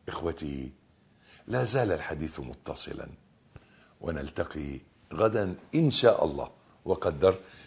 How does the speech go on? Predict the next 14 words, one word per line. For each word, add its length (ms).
في 180
نفس 280
الموعد 560
مع 560
الرجال 840
مواقف. 640
أحبكم 360
في 80
الله 200
وأستودعكم 640
الله، 280
والسلام 420
عليكم 300
ورحمة 260